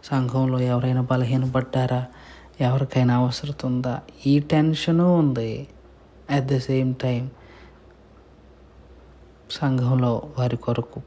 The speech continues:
పరిచర్య చేయాలన్న ఆశ ఉంది.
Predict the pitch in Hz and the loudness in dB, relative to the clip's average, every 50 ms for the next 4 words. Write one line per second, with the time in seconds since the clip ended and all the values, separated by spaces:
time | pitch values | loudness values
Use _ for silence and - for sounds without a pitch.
0 | - 123 120 120 120 - - 131 123 - 123 - - 127 123 123 120 123 123 123 | -8 -6 -4 -4 -4 -4 -2 -4 -2 -4 -4 -6 -4 -2 0 0 0 0 0 0
1 | 120 120 120 120 127 143 - - - - - - - - 127 123 127 127 117 - | 0 -2 -2 -4 -6 -8 -12 -18 -20 -20 -20 -16 -8 -4 -2 -2 0 -2 -2 -2
2 | - - 139 160 190 - - - - - - - - - - - 139 127 123 123 | -2 0 0 0 0 -4 -10 -20 -20 -20 -20 -20 -20 -14 -8 -6 -4 -4 -4 -6
3 | - | -8